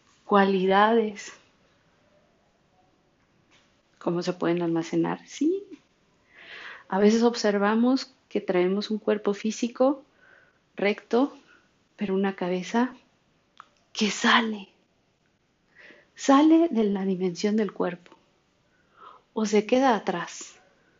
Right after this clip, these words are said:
o sentimos que algo nos empuja a caminar, a caminar. Bueno, que le llamamos nosotros caminar y que si preguntamos a los demás dicen, "No, tú no caminas, tú corres.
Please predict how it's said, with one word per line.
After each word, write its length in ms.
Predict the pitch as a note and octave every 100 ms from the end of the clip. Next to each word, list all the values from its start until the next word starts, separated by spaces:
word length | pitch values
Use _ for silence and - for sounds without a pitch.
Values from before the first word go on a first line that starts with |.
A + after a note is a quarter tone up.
| _ _ _ _ - - - - -
o 140 | G#3+
sentimos 920 | A3 A3+ G#3+ - D4+ D#4+ F4 - - - _ _ _ _ _ _ _
que 100 | -
algo 240 | A3+ A#3+ C4
nos 300 | A#3+ A#3 G#3
empuja 580 | G3 F#3+ A#3 B3 - -
a 140 | G3+
caminar, 480 | - F3+ E3+ E3 E3+ - _ - - -
a 60 |
caminar. 480 | G3+ G3+ A3+ A#3+ A#3+ - - - - - _ _ _ _ _
Bueno, 300 | D#4+ D4 B3 - _ _ _ _
que 100 | -
le 100 | B3
llamamos 440 | A#3+ B3 C#4 D4+ D4+
nosotros 480 | B3 B3 C4 C#4 -
caminar 500 | A#3+ A3 A3 A3+ C4
y 80 |
que 160 | A#3 G3+
si 140 | -
preguntamos 720 | - G3+ G3+ G#3 G#3+ A3+ A3+
a 40 | G#3+
los 140 | G3+
demás 240 | F#3+ G3 G3
dicen, 260 | F#3+ F3+
"No, 160 | F3+ F3+
tú 120 | G3+
no 120 | G3+
caminas, 460 | - F3+ F3+ F3+ -
tú 180 | A3+ -
corres. 640 | E3+ E3+ D3+ - -